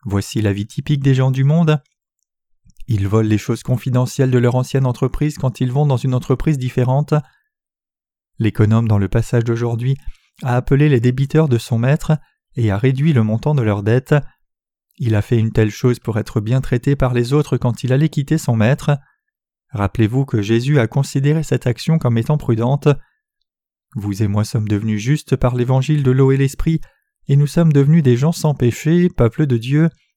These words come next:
et saints, en recevant Jésus comme notre Sauveur. En dépit de ce fait, nous devons toujours vivre sur la terre. Comment devrions-nous alors mener le reste de notre vie ? Nous devons mener une vie prudente par la foi.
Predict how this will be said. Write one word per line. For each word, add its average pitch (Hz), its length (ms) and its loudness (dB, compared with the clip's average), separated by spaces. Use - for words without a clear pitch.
et 110 180 -2
saints, 160 380 -2
en 104 200 0
recevant 139 500 0
Jésus 127 340 0
comme 117 180 0
notre 113 240 0
Sauveur. 123 600 0
En 107 140 -4
dépit 104 300 -2
de 107 100 0
ce - 180 -4
fait, 117 240 0
nous 113 140 0
devons 110 280 0
toujours 156 360 0
vivre 143 280 0
sur 143 220 -2
la 120 100 2
terre. 139 420 0
Comment 101 280 2
devrions-nous 104 560 0
alors 139 260 2
mener 135 260 2
le 139 80 2
reste 135 340 0
de 127 140 0
notre 131 320 0
vie ? 147 240 -4
Nous 143 140 2
devons 151 340 2
mener 139 280 4
une 143 140 2
vie 117 140 -6
prudente 117 440 0
par 151 160 0
la 120 100 2
foi. 143 400 0